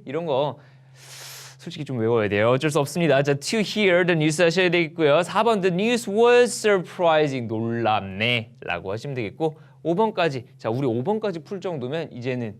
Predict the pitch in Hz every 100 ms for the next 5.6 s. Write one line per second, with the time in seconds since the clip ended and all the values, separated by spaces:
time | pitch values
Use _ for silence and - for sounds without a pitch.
0 | - 135 165 165 135 117 113 90 110 113
1 | 123 95 90 - _ - 101 127 170 170
2 | 147 135 117 101 127 113 117 156 156 -
3 | 208 196 - 123 135 196 202 - - -
4 | 98 123 147 - 139 117 104 101 110 95
5 | 120 139 135 127 110 190